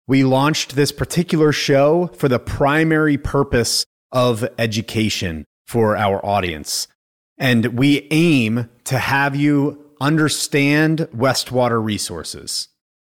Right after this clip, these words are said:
As you heard from our first series, we are developing a battery graphite business here in the United States. To recap, we heard from a number of the colleagues here at Westwater about their experiences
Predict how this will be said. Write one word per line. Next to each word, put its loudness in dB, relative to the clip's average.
As 2
you 4
heard 2
from -2
our 0
first -2
series, 2
we 2
are 4
developing 0
a 2
battery 2
graphite 0
business 0
here 4
in 0
the 2
United 0
States. 0
To 0
recap, 2
we 2
heard 0
from 2
a -4
number 2
of 0
the -4
colleagues 2
here 4
at 2
Westwater 2
about 0
their 2
experiences 2